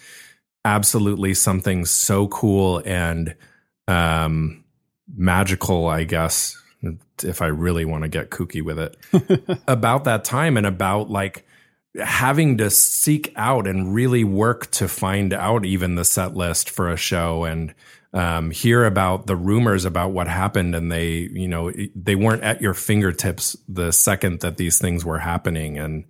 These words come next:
Speaker 1: yeah, I, there was something for, you know, having to walk uphill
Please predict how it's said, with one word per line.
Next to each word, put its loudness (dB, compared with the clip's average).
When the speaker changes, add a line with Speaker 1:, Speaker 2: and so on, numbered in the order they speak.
Speaker 1:
yeah, 0
I, -4
there -2
was 4
something 2
for, -2
you -4
know, -4
having 2
to 2
walk 2
uphill 0